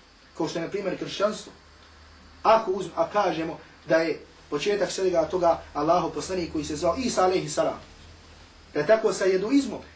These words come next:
i tako dalje. Međutim, oni su se iskrivali. Međutim, ono što je odlika naše vjere, jeste da je ona neiskrivljena. Da su naši tekstovi neiskrivljeni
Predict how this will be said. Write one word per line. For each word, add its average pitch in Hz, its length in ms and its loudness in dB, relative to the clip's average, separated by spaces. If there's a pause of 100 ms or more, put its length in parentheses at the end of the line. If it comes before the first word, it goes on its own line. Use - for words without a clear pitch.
i 170 60 -8
tako 226 280 0
dalje. 180 280 -2 (720)
Međutim, 160 540 -6 (420)
oni 165 160 -2
su 143 140 -6
se 139 120 -4
iskrivali. 139 460 -4 (1000)
Međutim, 170 400 -4
ono 170 180 -2
što 147 120 -6
je 147 60 -6
odlika 151 420 -8
naše 160 280 -2
vjere, 190 260 -6 (720)
jeste 147 360 -4
da 139 80 -6
je 123 240 -6
ona 156 300 -4
neiskrivljena. 123 800 -10 (840)
Da 131 80 -8
su 143 240 -4
naši 175 300 -2
tekstovi 131 420 -6
neiskrivljeni 131 680 -10